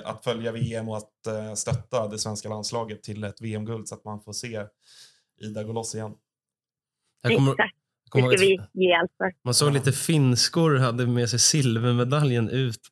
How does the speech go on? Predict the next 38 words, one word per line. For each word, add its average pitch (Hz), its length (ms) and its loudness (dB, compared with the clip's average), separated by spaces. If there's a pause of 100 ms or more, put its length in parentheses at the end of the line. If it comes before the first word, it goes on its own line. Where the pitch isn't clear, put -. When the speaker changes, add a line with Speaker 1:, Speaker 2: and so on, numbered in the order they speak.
(140)
Speaker 2:
på 120 80 0
stan 139 440 0
efter 117 200 0
matchen. 123 340 2
Det 113 80 4
tyckte 131 260 -2
jag. 82 100 0
Men 87 160 -4 (640)
vill 107 160 -4
man 113 160 2
inte 110 120 0
gå 127 80 4
hem 117 160 4
och 113 60 4
lägga 107 220 4
Speaker 3:
Ja. 104 60 4
Speaker 2:
den 107 220 4
i 107 60 2
byrålådan 107 640 2
om 98 80 0
man 101 100 0
har 101 80 0
torskat 107 380 -2
finalen? 110 440 0 (1400)
Speaker 3:
Verkligen. 196 640 2
Speaker 2:
Ja, 98 400 -2
lite 107 260 -6
så. 110 80 0
Speaker 3:
Det 104 480 4 (300)
kan 214 80 2
man 202 100 6
ifrågasätta, 185 540 2
men 185 280 2
det 190 360 -2
var 254 140 4
ju 247 80 2
deras 202 300 4
val. 160 140 -2